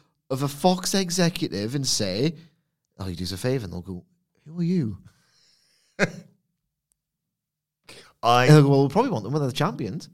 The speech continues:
Speaker 1: Are they, are they still the tag team champions?
Speaker 2: Yeah, yeah.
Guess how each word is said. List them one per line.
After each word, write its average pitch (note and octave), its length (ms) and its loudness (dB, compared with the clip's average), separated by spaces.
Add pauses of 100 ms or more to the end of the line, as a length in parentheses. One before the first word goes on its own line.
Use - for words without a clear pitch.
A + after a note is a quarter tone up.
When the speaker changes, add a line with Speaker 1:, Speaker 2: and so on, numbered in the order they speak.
(120)
Speaker 1:
Are - 80 0
they, F#4 80 -2
are G4 400 -4
they G#4 100 -16
still G4 200 -8
the F#4+ 40 -8
tag F#4+ 240 -10
team F#4+ 140 -10
champions? F#4+ 560 -20
Speaker 2:
Yeah, D#4+ 80 -12 (720)
yeah. E4 160 -4